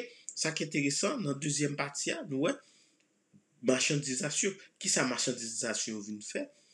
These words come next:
E ben, machandizasyon vin pote rentabilite. Machandizasyon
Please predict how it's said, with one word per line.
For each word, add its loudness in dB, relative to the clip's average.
E -6
ben, 4
machandizasyon 2
vin -4
pote 0
rentabilite. -4
Machandizasyon 2